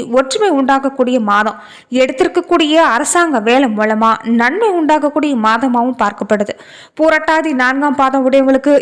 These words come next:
இந்த மாசம் எதிர்பார்த்த லாபம் இருக்கும். தொழில் போட்டிகள் நீங்க போகுது. உத்தியோகத்துல இருக்கிறவங்க உங்களுடைய வாக்கு வன்மையால காரிய வெற்றி பெற போறீங்க. குடும்பத்துல வீண்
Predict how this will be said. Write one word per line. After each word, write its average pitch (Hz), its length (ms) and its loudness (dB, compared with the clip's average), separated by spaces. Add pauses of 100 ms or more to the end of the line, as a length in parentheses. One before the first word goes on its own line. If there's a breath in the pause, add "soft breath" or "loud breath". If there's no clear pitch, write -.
(120)
இந்த 269 160 2 (120)
மாசம் 277 320 0 (140)
எதிர்பார்த்த 330 640 0
லாபம் 233 420 0
இருக்கும். - 300 -6 (360 loud breath)
தொழில் 320 360 2
போட்டிகள் 302 480 2
நீங்க 247 200 0 (100)
போகுது. 240 280 2 (160)
உத்தியோகத்துல 269 520 0 (100)
இருக்கிறவங்க 262 420 0 (200)
உங்களுடைய 359 440 0 (140)
வாக்கு 226 420 0
வன்மையால 240 640 0 (140)
காரிய 349 440 0
வெற்றி 277 200 0
பெற 214 160 0 (100)
போறீங்க. 208 300 -2 (540 loud breath)
குடும்பத்துல 415 440 2 (200)
வீண் 294 220 2